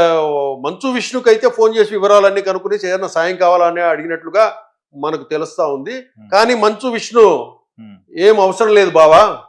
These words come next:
Speaker 2: ఉమ్.
Speaker 1: నా దగ్గర బౌన్సర్లు ఉన్నారు,
Speaker 2: ఉమ్.
Speaker 1: హైదరాబాద్ బౌన్సర్లు మంచి పవర్ఫుల్,
Speaker 2: ఉమ్.
Speaker 1: మంచి ప్రొటెక్షన్ ఇస్తారని" కూడా చెప్పినట్లుగా
Speaker 2: ఉమ్.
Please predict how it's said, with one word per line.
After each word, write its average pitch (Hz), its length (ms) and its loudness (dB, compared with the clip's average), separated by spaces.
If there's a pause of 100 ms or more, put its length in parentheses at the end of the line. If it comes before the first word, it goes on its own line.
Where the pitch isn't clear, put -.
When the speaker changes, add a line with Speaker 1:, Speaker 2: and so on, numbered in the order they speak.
(140)
Speaker 2:
ఉమ్. 110 240 -20
Speaker 1:
నా 147 120 -4
దగ్గర 156 240 -4
బౌన్సర్లు 185 600 0
ఉన్నారు, 151 440 -8 (160)
Speaker 2:
ఉమ్. 131 340 -18
Speaker 1:
హైదరాబాద్ 190 540 4
బౌన్సర్లు 175 460 -2
మంచి 147 280 -10
పవర్ఫుల్, 143 500 -10 (340)
Speaker 2:
ఉమ్. 127 240 -16
Speaker 1:
మంచి 160 240 -10
ప్రొటెక్షన్ - 440 -10
ఇస్తారని" 165 400 -6
కూడా 170 140 0 (120)
చెప్పినట్లుగా 175 640 -4 (240)
Speaker 2:
ఉమ్. 123 220 -20